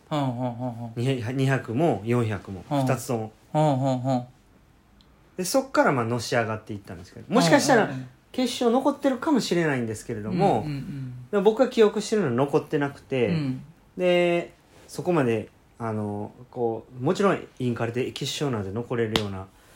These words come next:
Speaker 2: レベルではなかったんですけども、
Speaker 1: うんうんうんうん。
Speaker 2: あの、なんか、努力を、
Speaker 1: うん。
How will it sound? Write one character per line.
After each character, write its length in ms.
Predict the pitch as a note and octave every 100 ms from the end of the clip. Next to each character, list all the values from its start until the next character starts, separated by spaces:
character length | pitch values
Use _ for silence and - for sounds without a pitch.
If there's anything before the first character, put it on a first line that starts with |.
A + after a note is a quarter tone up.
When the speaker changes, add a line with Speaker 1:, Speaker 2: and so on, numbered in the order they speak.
| - -
Speaker 2:
レ 80 | C3
ベ 100 | A#2
ル 40 |
で 60 | A2+
は 80 | G#2
な 140 | A#2+
か 100 | C3+
っ 100 | G#2+
た 100 | -
ん 100 | F#2
で 40 | F#2
す 140 | -
け 60 | -
ど 60 |
も、 220 | D#3 C#3 A2+
Speaker 1:
う 20 |
ん 20 |
う 40 | A#2
ん 20 |
う 40 |
ん 20 | B2+
う 0 |
ん。 260 | A#2+ A#2
Speaker 2:
あ 180 | G#2+ A2+
の、 400 | C#3 C#3+ C3+ C3
な 120 | A2+ G2
ん 40 |
か、 140 | - - - _ _
努 120 | B2
力 320 | A#2+ G2 - F#2+
を、 100 | F2 _ -
Speaker 1:
う 40 | D3
ん。 200 | B2